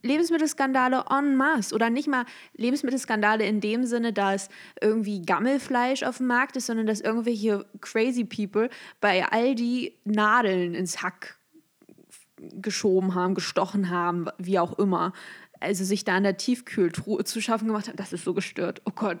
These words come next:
Also, ey, das ist, äh, also total bescheuert, aber es ist so, ich meine, stell dir mal vor, dann sind da so, das waren ja meist auch, glaub ich, waren das, ich hab, entweder hab ich das falsch in Erinnerung, aber waren das nicht auch ältere Leute? <laughs> Und dann sagt man immer,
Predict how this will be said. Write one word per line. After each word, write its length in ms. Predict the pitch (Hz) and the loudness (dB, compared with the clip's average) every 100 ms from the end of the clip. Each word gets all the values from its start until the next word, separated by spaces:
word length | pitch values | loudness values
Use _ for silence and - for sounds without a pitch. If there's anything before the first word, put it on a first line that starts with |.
| - | -4
Also, 180 | 247 254 - | -2 -2 -6
ey, 120 | - 208 | -4 2
das 140 | 220 | 2
ist, 200 | 226 - _ - | 2 -2 _ -12
äh, 100 | - - | -10 -2
also 300 | 196 175 156 - _ | 0 0 -2 -12 _
total 320 | 196 220 214 | -6 2 2
bescheuert, 640 | 185 - 208 233 185 196 | 2 0 2 4 2 0
aber 120 | 202 196 | -2 -6
es 100 | 196 | -6
ist 140 | 190 | -6
so, 100 | 202 | -6
ich 120 | 214 202 | -6 -4
meine, 220 | 214 220 | -2 -2
stell 200 | - 269 | -2 -2
dir 80 | 269 | 0
mal 120 | 254 | -2
vor, 340 | - 285 254 - - - - _ _ | 0 2 2 -4 -20 -20 -20 _ _
dann 160 | 330 | 0
sind 160 | 320 330 | 2 4
da 140 | 311 | 4
so, 80 | 254 | 2
das 280 | - 208 214 | 0 -2 0
waren 120 | 233 | 2
ja 80 | 262 | 2
meist 260 | 233 240 - | 2 0 -2
auch, 100 | - | -2
glaub 160 | 208 | -2
ich, 160 | 190 - _ | -2 -8 _
waren 180 | - 196 | -10 -6
das, 140 | 233 - - 190 | -6 -6 -8 -8
ich 160 | 190 | -8
hab, 80 | - - - | -14 -10 -2
entweder 260 | 247 277 | 0 2
hab 80 | 254 | 2
ich 60 | 240 | 0
das 140 | 233 | 0
falsch 200 | 220 220 | 0 0
in 80 | 226 | 0
Erinnerung, 540 | 208 254 302 359 370 - _ _ _ - | 2 2 4 2 2 -4 _ _ _ -8
aber 260 | - 220 202 | 0 2 2
waren 120 | 220 | 2
das 180 | 320 330 | 0 0
nicht 140 | 277 | 0
auch 100 | 214 | 0
ältere 400 | - 202 220 320 | 2 0 2 2
Leute? 400 | 262 185 214 - 392 440 _ _ _ _ - | 4 4 4 2 0 -2 _ _ _ _ -4
<laughs> 80 | - - - - - - - - - - - - | -4 -4 -10 -14 -16 -18 -12 -10 -8 -4 -4 -2
Und 160 | - 294 | 2 4
dann 160 | 302 320 | 4 6
sagt 240 | 294 - | 4 4
man 160 | 277 233 | -2 0
immer, 320 | 277 294 | 2 2